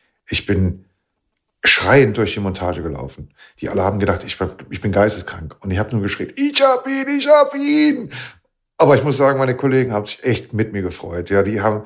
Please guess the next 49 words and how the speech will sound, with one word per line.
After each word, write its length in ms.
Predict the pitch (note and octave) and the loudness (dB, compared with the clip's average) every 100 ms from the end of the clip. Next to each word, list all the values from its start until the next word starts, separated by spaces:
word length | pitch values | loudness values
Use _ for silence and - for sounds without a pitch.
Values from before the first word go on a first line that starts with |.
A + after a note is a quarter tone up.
| - - - | -14 -20 -4
gesagt, 340 | G2+ G2 G2+ | -2 0 0
„Jetzt 220 | G#2 - | -2 -2
dreht 120 | G2 F2+ | 0 0
er 100 | F2 | 0
ganz 200 | F2+ F2+ | -2 -4
ab.“ 240 | - - | -6 -2
Aber 380 | G2 G2 F#2 - - | 2 2 2 -4 -2
das 280 | C3+ B2+ A#2 | 2 2 2
war 260 | A2 G#2 - | 2 2 0
ein 320 | G#2 G2 F#2+ _ | -4 -6 -12 _
super 300 | A#2 C#3 B2+ | -8 -4 -4
Gefühl. 260 | A2 - G2 | -4 -10 -14
Ich 100 | F#2 | -16
sagte, 220 | - - | -18 -16
„Ich“, 260 | - - _ _ _ _ | -16 -16 _ _ _ _
und 120 | - | -8
dann 120 | G#2 F#2+ | -6 -4
konnte 180 | A#2 | -6
ich 80 | G#2 | -6
es 20 | |
irgendwie 200 | - A2+ | -6 -6
gar 100 | G2+ | -4
nicht 120 | G2+ - | -6 -8
begreifen. 440 | - G2 F#2+ F2+ - _ _ - | -6 -6 -6 -12 -16 _ _ -16
„Ich, 180 | G2+ - | -14 -10
ich, 200 | - - _ | -12 -12 _
jetzt 240 | A#2+ A#2+ | -10 -10
mein 120 | A#2 A2 | -10 -10
Auto?“ 340 | B2+ B2 B2+ - _ _ _ - | -10 -10 -12 -16 _ _ _ -2
Ich 100 | A#2 | 0
hatte 120 | C#3 | 0
das 180 | D3+ - | 0 0
Auto, 200 | D#3 B2+ | 0 -2
habe 140 | C3+ | -6
ich 60 | B2+ | -4
schon 120 | B2+ | 0
ausgesucht. 420 | D3+ F3 G2 F#2+ | 0 0 0 0
Ich 100 | - | -4
brauchte 180 | - - | -6 -2
das 140 | B2+ | -2
Geld 180 | - A#2 | 0 2
ja 80 | A#2 | 2
dafür. 240 | A2 A#2+ | 0 -2
Ich 60 | A2 | -4
habe 100 | B2 | -4
schon 200 | - A2 | -6 -2
ein 60 | |
Auto 240 | B2 B2+ A2+ | 2 2 2
ausgesucht. 420 | C3+ D#3 C#3 C#3 | 0 0 -2 -4